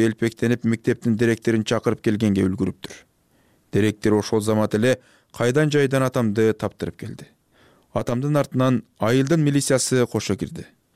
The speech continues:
Директор дароо эле бүтүндөй мектепке жыйналыш болоорун жарыялады. Бардык класстын окуучулары жыйналгандан кийин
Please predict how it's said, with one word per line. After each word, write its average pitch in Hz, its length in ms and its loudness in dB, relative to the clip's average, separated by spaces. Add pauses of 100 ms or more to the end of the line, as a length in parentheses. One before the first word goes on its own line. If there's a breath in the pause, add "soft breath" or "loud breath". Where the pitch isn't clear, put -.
(460 soft breath)
Директор 151 400 2
дароо 143 360 4
эле 139 260 2
бүтүндөй 143 500 -2
мектепке 123 680 0 (100)
жыйналыш 123 480 0
болоорун 101 400 0
жарыялады. 98 540 -8 (360)
Бардык 113 400 0
класстын 120 380 0
окуучулары 117 460 0
жыйналгандан 113 640 2
кийин 117 340 2